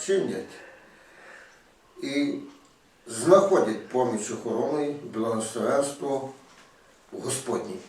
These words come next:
організації. Подібно як один ковчег був для спасіння, і більше не було. Так, є одна Божа організація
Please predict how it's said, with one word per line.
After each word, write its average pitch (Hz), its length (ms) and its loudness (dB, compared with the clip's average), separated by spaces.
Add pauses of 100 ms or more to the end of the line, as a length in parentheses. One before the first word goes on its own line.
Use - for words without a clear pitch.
(140)
організації. 107 960 -6 (1600)
Подібно - 460 6
як - 220 4 (120)
один - 460 4
ковчег - 440 -4 (180)
був 90 240 -2
для 98 120 -4
спасіння, 92 720 -8 (800)
і 127 80 -2
більше 120 340 -4
не 127 100 0
було. 107 240 -4 (200)
Так, 110 260 -4
є 131 180 0
одна 147 280 4
Божа 98 340 -2
організація 95 920 -6